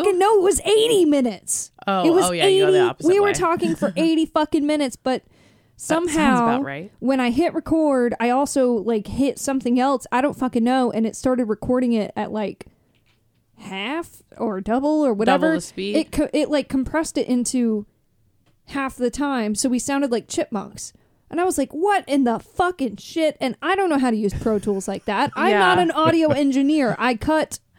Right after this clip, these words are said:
Speaker 1: I fade.
Speaker 2: Did
Speaker 1: I
Speaker 2: you
Speaker 1: don't
Speaker 2: ask he who must not be named?
Speaker 1: He's, he doesn't do audio stuff,
Speaker 2: Oh.
Speaker 1: and he's also been on vacation. So, uh, so no. But I, I texted one of my other people from the radio station. I was like, "Yo,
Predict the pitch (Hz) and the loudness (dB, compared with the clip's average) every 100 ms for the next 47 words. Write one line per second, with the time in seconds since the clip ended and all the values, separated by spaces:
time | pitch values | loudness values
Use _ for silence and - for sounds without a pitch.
0 | _ 202 208 208 269 262 254 254 - 190 | _ -4 -4 -2 0 2 2 0 -4 -2
1 | 208 254 277 254 - - - _ - 190 | 0 2 2 0 -4 -16 -20 _ -16 -8
2 | 202 196 190 170 165 175 165 160 147 151 | -4 -4 -4 -6 -6 -8 -8 -8 -8 -10
3 | 226 - - _ - 294 294 240 226 285 | -12 -14 -20 _ -6 0 0 0 -2 0
4 | 285 254 247 - 214 247 247 214 196 214 | 2 2 2 0 0 2 2 0 -2 -4
5 | 208 165 170 175 170 269 262 247 233 233 | -4 -4 -2 -2 2 2 4 2 2 0
6 | 214 202 202 202 185 196 - - - 220 | 0 -2 -2 -4 -4 -4 -6 -12 -8 -8
7 | - - - - - 285 302 262 214 254 | -8 -14 -14 -6 0 2 2 2 2 2
8 | 254 - 240 240 - 269 - 254 214 233 | 2 2 0 0 -2 -4 0 -2 0 0
9 | 226 - 269 285 254 - 247 226 226 214 | -2 0 0 2 0 -2 -2 -2 0 2
10 | 208 208 208 214 196 202 196 202 - _ | 2 2 0 -2 -2 -2 0 -4 -6 _
11 | 226 233 214 196 | 0 2 2 2